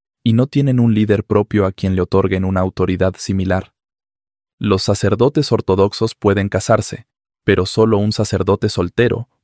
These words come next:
puede convertirse en obispo. La ortodoxia oriental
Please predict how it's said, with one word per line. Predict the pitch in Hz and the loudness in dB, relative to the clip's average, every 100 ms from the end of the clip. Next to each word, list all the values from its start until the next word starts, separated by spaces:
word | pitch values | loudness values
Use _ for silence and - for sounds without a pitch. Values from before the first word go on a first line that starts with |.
| _ | _
puede | 120 127 - | 2 2 0
convertirse | 104 92 98 107 107 - | 0 -2 -2 -2 -2 -2
en | 95 87 | -2 -2
obispo. | 87 - - - _ _ _ _ _ _ _ _ _ _ _ _ _ | -4 -6 -14 -20 _ _ _ _ _ _ _ _ _ _ _ _ _
La | - 95 | 0 2
ortodoxia | 92 - 95 101 - 107 | 2 0 0 0 0 0
oriental | 98 92 92 101 101 | 0 -2 0 0 0